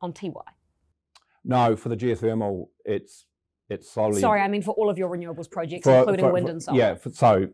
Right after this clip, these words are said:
Speaker 2: um, I, I wouldn't isolate it to Tiwai anymore. I think what's important is that we see the demand growth,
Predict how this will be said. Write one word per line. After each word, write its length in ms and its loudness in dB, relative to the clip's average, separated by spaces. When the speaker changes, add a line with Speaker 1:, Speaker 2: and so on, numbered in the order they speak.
Speaker 2:
um, 520 2
I, 180 8
I 140 4
wouldn't 360 2
isolate 420 2
it 100 -6
to 80 -20
Tiwai 440 -2
anymore. 420 -2
I 100 0
think 300 0
what's 200 2
important 720 0
is 400 -2
that 220 -2
we 100 -2
see 220 -4
the 100 -4
demand 460 -6
growth, 440 -4